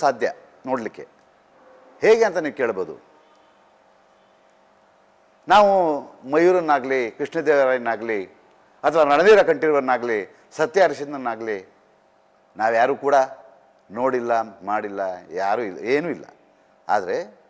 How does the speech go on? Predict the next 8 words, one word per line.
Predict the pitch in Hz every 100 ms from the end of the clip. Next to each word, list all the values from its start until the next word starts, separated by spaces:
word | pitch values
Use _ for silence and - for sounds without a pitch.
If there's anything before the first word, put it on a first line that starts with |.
| _ _ _ _ _ _ _ _
ಆ | 107 110 98 - -
ಒಂದು | 120 107 101 110
ಏನು | 170 120 85 - _ _
ಪೌರಾಣಿಕ | 113 139 202 196 151
ಬರೆಯುವಂಥ | 123 127 117 113 92
ಸಂದರ್ಭದಲ್ಲಿ | 113 131 143 117 98 90 - _ _
ಆ | 98
ಪೌರಾಣಿಕದಲ್ಲಿದ್ದಂಥ | - 123 160 190 185 147 131 127 120 107